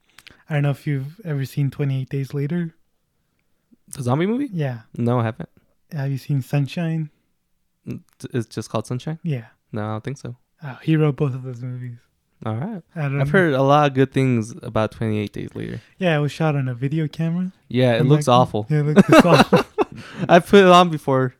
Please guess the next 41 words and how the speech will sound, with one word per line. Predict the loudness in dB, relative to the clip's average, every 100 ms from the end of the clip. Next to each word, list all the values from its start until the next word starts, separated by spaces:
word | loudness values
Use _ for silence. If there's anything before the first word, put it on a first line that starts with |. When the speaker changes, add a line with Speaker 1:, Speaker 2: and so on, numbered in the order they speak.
| _ -4
Speaker 2:
and | 0
I | 2
was | 2
like, | 0 0
"I | -2
don't | -2
wanna | -2 -4
watch | -2
Speaker 1:
I | 0
don't | 2
Speaker 2:
this |
Speaker 1:
wanna | 4 6
Speaker 2:
right | 6
now." | 6 4
Speaker 1:
watch | 2 -4 -14 -20 -14 -4 -2 -2 -4
Speaker 2:
<laughs> | -6 -8 -18 -18 -14 -14 -14 -18 -12 -4
I | 4
feel | 6
Speaker 1:
Uh, |
Speaker 2:
like | 6
I | 4
gotta, | 4 6 6 4 0 -4
I | 0
gotta | 0 0
prepare | -4 2 6 8
myself | 6 2 2 2 2 2
for | -4 -6
it, | -6 -10 _ _ -6
'cause | -4 -2
it | 2
didn't | 4 4 4
look | 0 0
good. | 0 0 -4 -6
Speaker 1:
You, | -4
you | 0 0
know | 2
who's | 0 -2
the | -6
star | -8 -4 -4
in | -4
that? | -6 -10